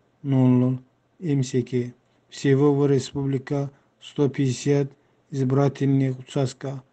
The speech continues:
Во второй тур вышли действующий глава государства Раул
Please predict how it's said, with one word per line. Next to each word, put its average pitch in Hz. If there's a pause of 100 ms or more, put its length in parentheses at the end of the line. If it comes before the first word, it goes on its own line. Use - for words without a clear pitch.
(440)
Во 135
второй 139
тур 139 (400)
вышли 135
действующий 135
глава 131
государства 131 (360)
Раул 135